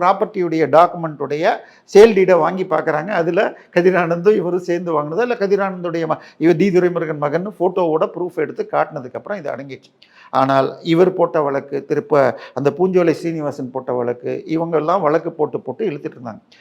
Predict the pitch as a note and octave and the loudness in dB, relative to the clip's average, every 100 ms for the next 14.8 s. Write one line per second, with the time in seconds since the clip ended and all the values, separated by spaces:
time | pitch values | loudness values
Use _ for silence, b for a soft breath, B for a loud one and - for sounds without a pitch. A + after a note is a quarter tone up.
0 | b - E3 E3+ D#3+ F#3 G#3 G3 A3+ - | b -2 0 2 2 6 6 6 4 4
1 | F3 A3 G#3+ F#3+ A3 F#3+ G#3 F3 D#3+ F3+ | 2 2 2 0 0 2 0 0 0 2
2 | A3 G#3+ G3+ F#3 E3 D#3+ D3 G#3+ G3+ F3 | 2 0 -2 -4 -8 -6 -4 -2 -2 -2
3 | E3+ G2+ B B D#3+ G3+ F#3 E3+ D3 C#3+ | 2 0 B B 4 6 4 2 2 0
4 | C#3+ C#3 D3+ - D#3 D#3+ - G#3+ F#3 D#3+ | -4 -8 -8 -2 0 2 2 0 0 -2
5 | G3 A3+ A3+ E3 D3 C#3 E3 A3 F#3 E3 | -2 -4 -6 -2 -2 0 0 0 0 0
6 | D#3+ E3+ D3+ D3 A#3+ - D#3+ B B D3+ | 0 -4 -12 -10 -6 0 0 B B 2
7 | G3+ A#3 G#3 G3 E3+ E3 E3 E3 C#3+ D3 | 6 6 6 4 0 -2 0 0 2 0
8 | F#3+ - E3+ D#3+ C#3+ G#3+ F#3+ E3 D#3+ E3 | -6 -6 -4 -4 -4 -6 -8 -8 -6 -4
9 | D#3+ C#3+ C3 A#2 A2+ A#2 b b b C3+ | -2 -4 -8 -8 -10 -12 b b b 2
10 | E3 A3 A3 A3 G3 E3 D#3+ D#3+ F3 _ | 4 6 8 10 8 4 0 -2 -6 _
11 | _ - - E3 G#3 F#3+ D#3 E3 F3+ D#3 | _ -4 -2 0 -2 -2 -2 -2 -2 -2
12 | D3 C3 C#3 G3+ D3+ D3+ F3 D3+ C3+ B2 | -2 -4 -4 -4 -4 2 2 2 -6 -8
13 | - b b - F#3+ C#3 D#3+ G3 G3 D#3 | -14 b b -2 -2 -2 -4 -4 -4 -6
14 | C#3+ F#3+ G#3 D#3 E3 D3+ C#3 | -6 -8 -8 -4 0 0 -2